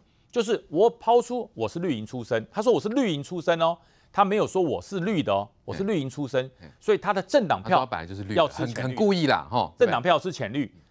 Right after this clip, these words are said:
Speaker 1: 但是总统票呢，他希望挖到一点侯友宜的票，
Speaker 2: 嗯。
Speaker 1: 这就是他的策略嘛。因为总统票的消长会影响政党票的消长，
Speaker 2: 对。
Speaker 1: 所以这是柯文哲感-，感受到这种感觉了。那么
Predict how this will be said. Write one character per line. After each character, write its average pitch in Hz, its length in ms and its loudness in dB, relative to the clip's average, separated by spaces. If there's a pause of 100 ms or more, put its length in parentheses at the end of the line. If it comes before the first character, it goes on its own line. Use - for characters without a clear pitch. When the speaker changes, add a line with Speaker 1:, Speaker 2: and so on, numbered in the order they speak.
(120)
Speaker 1:
但 185 120 -2
是 156 120 -2
总 151 260 -4
统 127 160 -8
票 135 220 2
呢， 98 100 -4
他 - 120 -6
希 160 100 -6
望 156 100 -2 (120)
挖 160 200 6
到 147 180 2
一 131 40 -6
点 104 140 -8
侯 120 200 -8
友 110 140 -6
宜 95 60 -18
的 92 100 -14
票， 110 180 -10 (240)
Speaker 2:
嗯。 87 60 -20 (140)
Speaker 1:
这 269 100 -4
就 233 80 -2
是 220 80 4
他 202 80 4
的 190 80 0
策 214 240 0
略 190 180 2
嘛。 95 200 -6 (320)
因 226 100 -4
为 233 80 4
总 202 260 -4
统 151 240 -6
票 185 140 0
的 147 100 -2
消 196 320 2
长 104 240 -2
会 160 200 0
影 156 260 -8
响 107 260 -6
政 180 220 2
党 95 160 -8
票 139 140 -2
的 101 80 -4
消 110 200 0
长， 95 160 -8 (240)
Speaker 2:
对。 85 160 -12
Speaker 1:
所 240 140 -2
以 233 40 2
这 247 140 2
是 220 120 -4
柯 220 160 0
文 180 140 0
哲 139 240 -2 (260)
感-， 117 160 -4 (200)
感 127 160 0
受 190 120 -2
到 185 80 4
这 185 120 -2
种 175 100 0
感 117 260 0
觉 101 140 -10
了。 120 180 2 (340)
那 254 100 -2
么 - 120 2